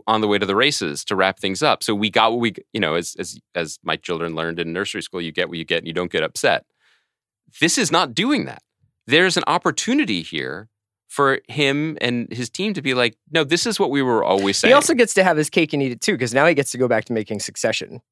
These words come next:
Speaker 2: quote unquote. Do you know what I mean? Like,
Speaker 1: Yeah.
Speaker 2: he gets to
Speaker 1: This
Speaker 2: go
Speaker 1: is
Speaker 2: back to making Sunday Night Binge Watch T V for three or four weeks because he's gonna have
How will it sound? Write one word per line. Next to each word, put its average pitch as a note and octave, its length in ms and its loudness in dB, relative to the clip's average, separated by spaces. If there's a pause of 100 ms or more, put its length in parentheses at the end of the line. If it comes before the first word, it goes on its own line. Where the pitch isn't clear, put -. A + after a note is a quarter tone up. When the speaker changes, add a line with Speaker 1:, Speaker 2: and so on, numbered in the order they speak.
(100)
Speaker 2:
quote - 180 0
unquote. F#2+ 320 -8 (220)
Do C#3+ 100 2
you F3+ 60 4
know - 20 6
what F3+ 80 6
I E3 60 6
mean? D#3+ 160 4
Like, C#3+ 160 4
Speaker 1:
Yeah. D#4+ 120 -8
Speaker 2:
he F#3+ 140 4
gets G3 200 4
to D3+ 40 4
Speaker 1:
This C3+ 80 4
Speaker 2:
go F3+ 120 6
Speaker 1:
is D#3+ 40 4
Speaker 2:
back E3+ 220 4
to E3 80 4
making D3+ 340 2
Sunday C3+ 360 4
Night A#2+ 200 2
Binge B2+ 220 0
Watch B2 260 0
T C3 140 -2
V G3 160 0
for C#3 120 -2
three B2+ 220 -2
or A#2+ 60 0
four A#2 180 -2
weeks A#2 260 -2
because C#3 320 -4
he's D3+ 200 0
gonna D#3 240 4
have C#3 400 2